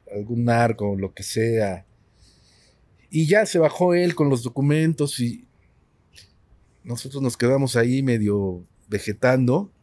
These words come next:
en el rayo del sol de la carretera de Pachuca.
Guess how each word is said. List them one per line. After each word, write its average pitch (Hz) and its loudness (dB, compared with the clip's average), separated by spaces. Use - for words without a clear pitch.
en 98 -4
el 98 -2
rayo 127 4
del 101 0
sol 120 2
de 104 0
la 95 -2
carretera 104 -4
de 98 -4
Pachuca. 113 -6